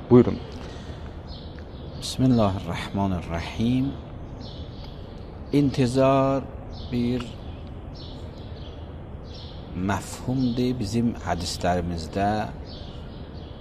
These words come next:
Speaker 2: iki sahədə işlənibdir. Bir, ümumi intizar. İnsan adına deyərlər,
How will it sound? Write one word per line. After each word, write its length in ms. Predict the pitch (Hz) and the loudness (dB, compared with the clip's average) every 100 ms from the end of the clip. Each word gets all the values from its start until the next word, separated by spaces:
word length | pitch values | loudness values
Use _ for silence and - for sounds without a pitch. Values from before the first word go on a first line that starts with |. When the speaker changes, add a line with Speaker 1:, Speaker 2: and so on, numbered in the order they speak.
| - - | -12 -8
Speaker 2:
iki 440 | - - - - 135 135 | -8 -4 -2 4 4 2
sahədə 600 | - - 98 82 92 113 | 0 4 4 4 4 4
işlənibdir. 720 | - - 85 78 80 - - - - - - - - - - - - - - - - | 2 0 0 0 -4 -8 -10 -12 -12 -12 -12 -10 -10 -12 -12 -12 -12 -12 -12 -12 0
Bir, 280 | 131 139 127 - - - - - - - - - - - - - - | 4 4 4 -6 -12 -12 -10 -10 -10 -10 -10 -12 -12 -12 -12 -12 -6
ümumi 500 | - 113 110 110 123 | 2 6 8 8 6
intizar. 640 | 151 156 - 92 85 78 76 - - - - - - - - - - | 6 4 4 0 2 2 2 -6 -10 -10 -10 -10 -10 -10 -10 -10 -6
İnsan 560 | 95 101 - 117 120 120 110 - - - - - - - - | -2 -2 0 2 4 2 -2 -6 -10 -10 -10 -10 -10 -10 -10
adına 340 | - 95 98 113 | 2 4 6 4
deyərlər, 460 | 110 107 110 120 | 6 4 4 2